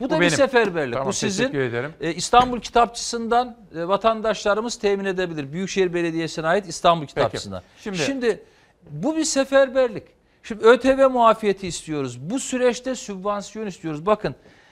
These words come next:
Speaker 1: şu anda bir rakam vereyim size. Ee, sadece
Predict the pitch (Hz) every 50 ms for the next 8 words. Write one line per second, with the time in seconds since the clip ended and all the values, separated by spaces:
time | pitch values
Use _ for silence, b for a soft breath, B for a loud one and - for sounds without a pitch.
0 | b b _ - - - - - 302 294 240 202 165 143 120 113 98 90 - -
1 | _ _ 226 247 247 226 214 214 - 226 233 220 202 170 147 131 123 117 110 -
2 | 113 110 120 160 208 240 b b b b b b b b b _ - 156 165 170
3 | 170 165 160 156 160 - _ - - - - - - 254 302 302 294 254 240 214
4 | 190 - 160 156 143 135 127